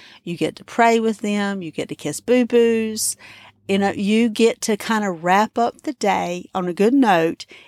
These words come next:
even if it was a bad day. And that is filling their cup. That's being there for them. Now, as they get older, they don't want mama to fill up their cup as much, but you're there.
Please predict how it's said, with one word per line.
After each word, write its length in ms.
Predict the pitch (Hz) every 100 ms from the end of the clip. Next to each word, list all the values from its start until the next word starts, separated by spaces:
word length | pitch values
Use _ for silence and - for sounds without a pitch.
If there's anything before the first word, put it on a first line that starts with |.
| _
even 560 | 214 214 233 220 214 233 _ _
if 140 | 185 190
it 80 | 165
was 160 | 170
a 60 | 160
bad 300 | 160 165 160
day. 360 | 147 - - - _ _ _ _ _ _ _ _ _ - - _ -
And 400 | 208 208 208 - - -
that 400 | 190 180 202 233
is 260 | 247 240 -
filling 340 | 180 180 208
their 100 | 247
cup. 360 | - 392 370 - -
That's 260 | 180 -
being 400 | - 262 392 311
there 260 | 185 156 160
for 220 | - 170
them. 480 | - - 50 - 196 _ _ _ _ _ - - -
Now, 180 | 202
as 160 | 196 190
they 160 | 208 196
get 240 | 208 202
older, 400 | 220 269 262 233 - _ _ _ _ _ _ _ _ _
they 140 | - 262
don't 180 | 349
want 180 | 339 339
mama 280 | 277 226 208
to 80 | 190
fill 200 | 208 190
up 120 | -
their 120 | 185
cup 280 | 170 185 170
as 120 | 175
much, 380 | 170 156 - - - - - _ _ -
but 540 | 233 269 294 - - _ _ _ _ -
you're 200 | 220 262
there. 500 | 302 403 392 -